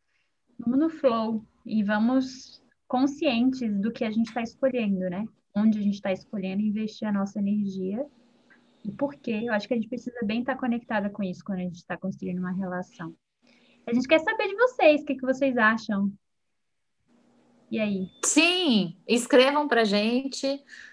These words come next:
Speaker 2: É, nosso e-mail é venus tá cansada arroba gmail ponto com.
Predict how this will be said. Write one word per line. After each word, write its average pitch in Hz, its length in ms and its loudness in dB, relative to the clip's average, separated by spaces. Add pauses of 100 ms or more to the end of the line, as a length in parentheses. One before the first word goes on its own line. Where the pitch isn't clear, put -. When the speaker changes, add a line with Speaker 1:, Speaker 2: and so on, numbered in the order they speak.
(180)
Speaker 2:
É, 190 640 4
nosso 196 280 -2
e-mail 196 540 4
é 180 260 0
venus 220 320 0
tá 226 120 -2
cansada 202 340 -2
arroba 185 240 -2
gmail 185 380 -4
ponto 214 420 2
com. 262 540 6